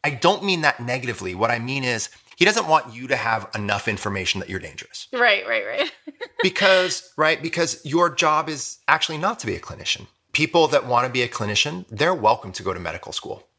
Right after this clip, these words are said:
Speaker 1: But you can't really ethically short circuit that, which doesn't mean that you cannot help people with their injuries. You can.
Speaker 2: Okay.
Speaker 1: Okay? But it's that the access point of it is different. It's not,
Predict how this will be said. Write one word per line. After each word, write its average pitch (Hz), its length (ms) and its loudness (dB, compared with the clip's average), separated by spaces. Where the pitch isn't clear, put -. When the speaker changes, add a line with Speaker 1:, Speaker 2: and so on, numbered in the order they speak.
Speaker 1:
But 120 360 2
you 123 120 -8
can't 185 440 0
really 123 960 -2
ethically 113 640 0
short 104 340 0
circuit - 380 -2
that, 131 260 -4
which 131 280 0
doesn't 147 300 2
mean 131 200 -2
that 127 120 -6
you 120 80 -6
cannot 110 460 -2
help - 220 0
people 104 240 -6
with 90 160 -6
their 95 120 0
injuries. - 380 -6
You 92 80 -8
can. 101 320 -2
Speaker 2:
Okay. - 220 -8
Speaker 1:
Okay? 92 360 -2
But 120 140 0
it's - 200 -4
that 120 260 0
the 117 220 -10
access 135 540 2
point 104 420 -4
of 90 120 -8
it 90 100 -10
is 85 140 -10
different. 80 460 -6
It's - 180 -6
not, 107 420 0